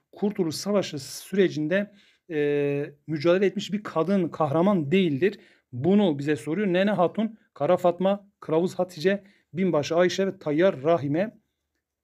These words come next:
Sorumuz bu. Arkadaşlar soru incelediğimizde Nene Hatun Erzurum'da doksan üç yani bin yedi yüz yetmiş, bin sekiz yüz yetmiş yedi,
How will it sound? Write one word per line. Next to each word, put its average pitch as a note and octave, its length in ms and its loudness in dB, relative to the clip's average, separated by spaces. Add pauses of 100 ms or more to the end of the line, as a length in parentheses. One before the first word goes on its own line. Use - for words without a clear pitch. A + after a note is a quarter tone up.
Sorumuz E3 500 2
bu. C#3+ 460 0 (1700)
Arkadaşlar A3 360 2
soru A3 320 0
incelediğimizde F#3 1000 0 (300)
Nene E3+ 340 2
Hatun G#3 640 -2 (100)
Erzurum'da F#3 600 2
doksan D#3+ 340 -2
üç F#3 200 -4
yani C#3 220 2
bin F3 80 0
yedi F#3+ 200 0
yüz F3 100 0
yetmiş, F3 560 0
bin F3 80 -8
sekiz F3+ 220 -2
yüz F3+ 60 -4
yetmiş F#3 220 -4
yedi, G#3+ 240 -2